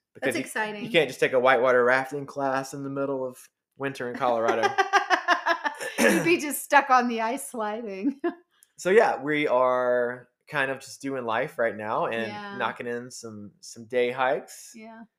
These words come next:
Speaker 1: and some, some winter backpacking coming soon. And we'll see what kind of cool hikes await us in the summer of twenty twenty-four.
Speaker 2: Yeah.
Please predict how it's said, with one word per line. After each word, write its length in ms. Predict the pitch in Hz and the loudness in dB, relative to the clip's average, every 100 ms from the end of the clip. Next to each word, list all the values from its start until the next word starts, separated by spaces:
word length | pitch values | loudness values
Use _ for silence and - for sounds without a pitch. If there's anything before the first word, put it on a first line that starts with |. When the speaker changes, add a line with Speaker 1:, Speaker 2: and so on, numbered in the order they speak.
| _ _ | _ _
Speaker 1:
and 120 | 123 | -14
some, 320 | 117 127 120 104 | -8 -4 -4 -6
some 200 | 131 123 | -8 -10
winter 420 | 120 135 131 123 | -10 -8 -6 0
backpacking 600 | 123 - 123 123 135 127 | 0 0 -2 -4 -6 -12
coming 320 | 135 120 120 | -12 -10 -14
soon. 400 | - 127 143 311 - _ _ _ _ _ _ _ - | -14 -10 -10 -12 -18 _ _ _ _ _ _ _ -10
And 240 | 104 113 | -6 -4
we'll 100 | 120 | -4
see 240 | 120 143 143 | -6 -4 -2
what 400 | 139 139 131 - _ _ _ _ - | 2 2 2 -4 _ _ _ _ -6
kind 160 | 139 | -4
of 160 | 127 - | -4 -8
cool 340 | - 151 143 | -6 -2 0
hikes 300 | 147 147 147 | 2 2 0
await 220 | 139 139 | -2 0
us 120 | 160 160 | -2 -4
in 100 | 135 | -10
the 60 | |
summer 460 | - 147 147 151 143 | -4 -2 -2 -2 -2
of 240 | 143 135 | -2 -4
twenty 300 | - 143 147 | -12 -10 -10
twenty-four. 1200 | 143 156 147 143 _ - 135 - - 50 50 - | -12 -12 -10 -12 _ -12 -8 -8 -8 -8 -10 -8
Speaker 2:
Yeah. 800 | 247 294 254 214 190 190 185 208 | -6 -6 -4 -4 -4 -6 -8 -10